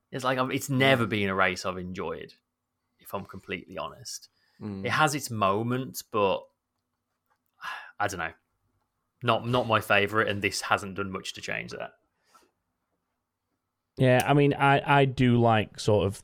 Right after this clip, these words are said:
Speaker 3: the challenge it presents the drivers. I'll, I must admit, like,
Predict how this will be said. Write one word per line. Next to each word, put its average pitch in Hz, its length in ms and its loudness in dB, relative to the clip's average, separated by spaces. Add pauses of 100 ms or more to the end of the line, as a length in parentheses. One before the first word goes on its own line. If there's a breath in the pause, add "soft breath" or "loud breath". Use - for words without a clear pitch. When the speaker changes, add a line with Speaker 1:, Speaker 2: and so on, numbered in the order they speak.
Speaker 3:
the - 100 -2
challenge 98 480 0
it - 140 -8
presents 98 420 2
the - 60 -6
drivers. 101 600 2
I'll, 95 400 0
I 92 120 -2
must 95 240 -2
admit, 95 400 0
like, 87 380 0